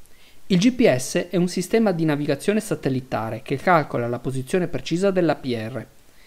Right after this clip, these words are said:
Il magnetometro funge da bussola e bisogna ricalibrarla ogni qualvolta percorrono enormi distanze sul suolo terrestre. P M U.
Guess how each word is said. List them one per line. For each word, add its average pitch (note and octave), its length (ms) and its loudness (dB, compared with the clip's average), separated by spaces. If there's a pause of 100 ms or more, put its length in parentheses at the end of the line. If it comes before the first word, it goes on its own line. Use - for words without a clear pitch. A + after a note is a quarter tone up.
(380)
Il D#3+ 160 4
magnetometro C3+ 800 2
funge G#3+ 380 4
da G3+ 100 6
bussola D#3+ 560 -2 (300)
e D#3 120 -4
bisogna D#3 520 4
ricalibrarla C3+ 1000 0
ogni A#3 300 2
qualvolta C#3+ 560 2
percorrono G3+ 920 0 (380)
enormi F#3+ 500 4
distanze C3 640 0
sul F#3+ 220 -4
suolo E3 300 4
terrestre. - 680 0 (1500)
P G#3 300 8
M E3+ 200 6
U. A#2+ 220 0